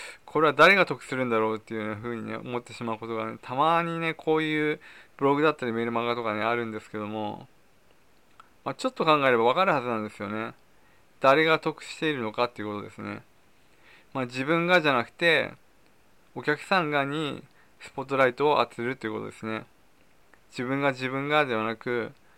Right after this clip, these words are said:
まあ、読者さんはどう考えてるんだろう、読んでくれてる方は何を思ってるんだろうっていうことに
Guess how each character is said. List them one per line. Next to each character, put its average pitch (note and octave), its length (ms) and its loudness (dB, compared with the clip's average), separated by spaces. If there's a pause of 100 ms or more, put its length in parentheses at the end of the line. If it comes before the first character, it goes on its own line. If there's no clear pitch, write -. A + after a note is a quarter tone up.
(280)
ま B2 80 -8
あ、 A#2+ 40 -10
読 D#3+ 220 0
者 - 120 -10
さ D3+ 120 0
ん C#3 100 0
は E3+ 140 4
ど D3 140 0
う C#3+ 40 -2
考 B2 200 -2
え A2+ 60 -4
て A2+ 80 -6
る G#2+ 100 -4
ん G#2+ 60 -6
だ G#2 100 -2
ろ G#2 160 -2
う、 - 80 -6
読 C3 180 -4
ん D3 60 -4
で C3+ 80 -4
く C3 120 -2
れ A#2+ 60 -6
て B2 100 -8
る A#2+ 100 -4
方 B2 180 -4
は C#3 320 2 (480)
何 D#3+ 240 0
を D3 40 0
思 B2 120 -2
っ A#2+ 60 -6
て - 120 -6
る A2+ 60 -4
ん A2+ 80 -6
だ A2+ 80 -2
ろ A2 120 -2
う - 20 -10
っ A2 40 -12
て A2+ 120 -14
い - 20 -10
う A2+ 40 -8
こ A2+ 80 -6
と A#2+ 60 -8
に C3 320 -8